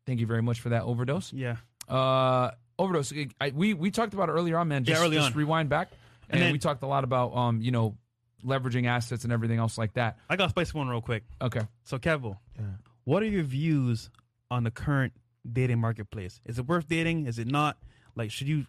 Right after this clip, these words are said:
Speaker 2: be focused on certain things? Like, what do you think about dating now in twenty twenty-one?
Speaker 3: I think dating, um, is only beneficial if it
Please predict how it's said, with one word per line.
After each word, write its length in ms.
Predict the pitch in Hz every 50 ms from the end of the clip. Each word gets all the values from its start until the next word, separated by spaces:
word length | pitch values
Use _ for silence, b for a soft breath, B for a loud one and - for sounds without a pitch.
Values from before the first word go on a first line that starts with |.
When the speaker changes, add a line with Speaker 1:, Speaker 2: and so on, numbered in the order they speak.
| - -
Speaker 2:
be 100 | 123 117
focused 360 | - - 143 143 131 120 135
on 160 | 123 120 117
certain 220 | 120 143 135 131
things? 280 | 120 - 131 127 123 117
Like, 160 | 120 110 -
what 80 | - 147
do 40 | 151
you 60 | 139
think 140 | - 139 131
about 160 | 120 110 110
dating 300 | 117 120 117 113 113 117
now 180 | 117 110 107
in 60 | 107 104
twenty 180 | - 120 110
twenty-one? 320 | 104 - 110 104 101 95 95
Speaker 3:
I 100 | 123 104
think 280 | 165 156 151 123 98
dating, 420 | 113 120 131 135 131 127 120 117 - -
um, 560 | 107 104 107 104 98 92 92 92 92 92 98 101 - _ _ _ _ _ _ _ _ _ _ _ _ - _ _ _ _ _ _ _ _
is 140 | 117 104 -
only 320 | - 131 135 131 123 113
beneficial 760 | 98 - 123 123 117 104 - - 127 127 127 - 113 104 - -
if 220 | 104 95 - -
it 220 | 101 98 92 -